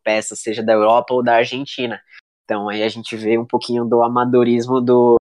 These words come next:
não só da, da, da equipe do Vasco, mas do, do futebol como um todo, que muitas das vezes acontece isso e a gente nem sabe. Mas, mas enfim, é, continuando no Rio de Janeiro, Davi, é, a gente viu, viu um Flamengo que, que terminou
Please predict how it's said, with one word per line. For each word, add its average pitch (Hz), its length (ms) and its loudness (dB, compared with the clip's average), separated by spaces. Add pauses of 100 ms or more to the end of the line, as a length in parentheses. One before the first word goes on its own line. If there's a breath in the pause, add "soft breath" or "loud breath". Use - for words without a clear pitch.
(300)
não 113 160 -2
só 127 180 0
da, 127 260 4
da, 110 180 -6
da 117 120 0
equipe - 200 -10
do 123 120 -8
Vasco, 120 400 -2 (880 loud breath)
mas 110 280 -4
do, 113 260 0
do 110 80 -8
futebol 113 320 -2
como 120 200 -6
um 135 60 -8
todo, 127 260 2
que - 100 -12
muitas 113 220 -6
das 110 180 0
vezes 113 180 2
acontece 117 720 -2
isso 113 180 -4
e 120 40 -2
a - 20 -2
gente 117 240 -8
nem 120 140 -10
sabe. 113 400 0 (500 loud breath)
Mas, 123 460 2
mas 131 220 2
enfim, 135 360 -2 (460 loud breath)
é, 110 840 0
continuando 143 420 0
no 147 120 2
Rio 143 180 0
de 127 60 -6
Janeiro, 139 440 2 (520)
Davi, 131 540 0 (400 soft breath)
é, 113 220 -4
a 120 140 -6
gente 131 280 -10
viu, 135 380 0
viu 135 160 -6
um 135 40 -12
Flamengo 127 460 -2
que, 131 240 -4
que - 80 -8
terminou 123 400 -2